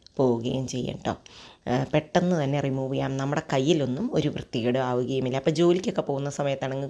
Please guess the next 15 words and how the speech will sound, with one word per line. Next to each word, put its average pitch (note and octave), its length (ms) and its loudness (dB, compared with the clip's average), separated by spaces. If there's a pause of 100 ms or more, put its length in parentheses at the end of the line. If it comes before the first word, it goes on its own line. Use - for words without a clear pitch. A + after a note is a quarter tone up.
കുറുക്ക് G#3 300 0
തോരൻ B2+ 320 4
ഉണ്ടാക്കാൻ B2+ 360 -6
ഭയങ്കര C#3 320 2 (100)
ഈസി - 180 -4
ആട്ടോ. - 140 -2
അപ്പോൾ B2+ 160 -8
കുറുക്ക C3 240 -2
കൊണ്ട് B2 200 -2
മെഴുക്ക് C3 280 2
പുരട്ടി. - 260 -2 (880)
ഇനി E4 200 4
നമുക്ക് E3 280 2
ഒരു D3 160 2
പാൻ C#3 180 0